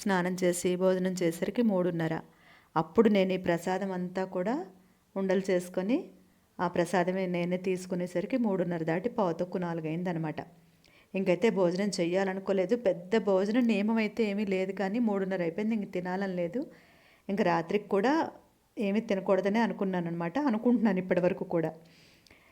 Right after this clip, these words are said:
ఏంటంటే చాలామంది ఉపవాసం ఉంటారు, వేడి చేసే పదార్థాలు ఏవి తీసుకోరనమాట. అంటే కడుపు చలవ కోసం చేసుకుంటారు కదా ఇది.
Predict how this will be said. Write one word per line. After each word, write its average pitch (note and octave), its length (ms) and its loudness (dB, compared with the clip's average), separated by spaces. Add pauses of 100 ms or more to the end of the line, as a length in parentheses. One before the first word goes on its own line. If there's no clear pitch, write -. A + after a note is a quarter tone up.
(140)
ఏంటంటే B3+ 400 2
చాలామంది A#3+ 460 2
ఉపవాసం A3 460 -2
ఉంటారు, F#3 420 -4 (260)
వేడి G3 300 0
చేసే G3 180 -2
పదార్థాలు F#3 680 -2
ఏవి F#3 260 0
తీసుకోరనమాట. F#3+ 840 -4
అంటే G3 260 -6
కడుపు F#3 380 -4
చలవ A3 160 0
కోసం G3 400 -6
చేసుకుంటారు F3 480 -6
కదా E3 200 -6
ఇది. E3+ 340 -4